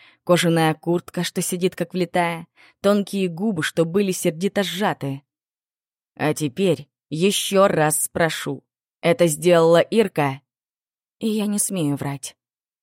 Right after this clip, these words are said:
Я не знаю. Наверное. Мой голос дрожал, взгляд цеплялся за нервно сжатые мужские кулаки. Он злился. На меня?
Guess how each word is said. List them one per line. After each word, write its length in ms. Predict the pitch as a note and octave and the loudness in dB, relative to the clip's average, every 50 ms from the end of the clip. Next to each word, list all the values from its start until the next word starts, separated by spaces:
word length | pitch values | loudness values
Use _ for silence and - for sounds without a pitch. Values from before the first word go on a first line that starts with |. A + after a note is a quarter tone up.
| _ _ _ _ _ _ _ | _ _ _ _ _ _ _
Я 200 | _ - G3 G3 | _ -2 -2 0
не 120 | G3 G3 F#3+ | 0 0 -2
знаю. 480 | F3 G3 F#3 E3+ D3+ D3 C#3+ D3+ D#3+ _ _ _ _ _ _ _ _ | 0 0 0 0 0 0 -4 -6 -10 _ _ _ _ _ _ _ _
Наверное. 720 | - A#3 G#3+ F#3 D#3+ D#3+ D3+ D3+ D#3 D3+ D3 D3 C#3+ D3 _ _ _ _ _ _ _ _ _ _ _ _ _ _ _ _ _ | 0 2 2 2 2 0 0 2 2 2 0 0 -4 -6 _ _ _ _ _ _ _ _ _ _ _ _ _ _ _ _ _
Мой 200 | E3+ F3+ F3 E3+ | 2 2 2 2
голос 380 | D#3+ E3 E3+ E3 D#3+ D#3 - | 4 4 4 4 2 0 -4
дрожал, 500 | - - D#3+ D#3 D3+ F#3 G3 G#3 G3 F3 _ _ _ _ _ _ | -4 -2 -2 0 0 0 -2 -2 -2 -6 _ _ _ _ _ _
взгляд 400 | E3+ E3 F3+ G3 A3+ G#3 G3+ - | -6 -4 -2 0 0 -2 0 -2
цеплялся 520 | - F#3 F3 - G#3 G3+ G3+ - - F3 | -6 -6 -2 0 0 0 0 0 -2 -2
за 140 | D#3+ F3 F3 | -2 0 0
нервно 420 | F3+ F#3 G#3 G#3 F#3+ G3 F#3+ F3+ | 0 0 0 -2 -2 -2 -4 -4
сжатые 500 | E3 - - F#3+ G3 F#3+ - F#3 F3+ F3 | -4 -4 -2 -4 -4 -2 -2 -2 -2 0
мужские 520 | F3 E3+ E3 - - _ - G3 F#3+ F#3+ F3+ | -2 -2 -4 -6 -8 _ -6 -6 -6 -6 -4
кулаки. 600 | - F#3 F#3 F#3 F#3 F#3 - E3 D3 C3+ C3+ - _ _ _ _ _ _ _ _ _ _ | -2 0 0 0 -2 _ -6 -8 -8 -8 -8 -12 _ _ _ _ _ _ _ _ _ _
Он 180 | - G#3 G3+ | 0 0 0
злился. 680 | F#3 G#3 A3+ G#3+ F#3+ D#3 - - - D3+ C#3 B2+ C#3 _ _ _ _ _ _ _ _ | 0 -2 -2 -2 -2 -2 -2 -4 -4 -4 -6 -6 -10 _ _ _ _ _ _ _ _
На 140 | _ G3 F#3 | _ 0 0
меня? 420 | F3 E3 D#3+ E3 E3+ F#3 G#3 G#3+ | 2 2 2 2 0 -2 -4 -6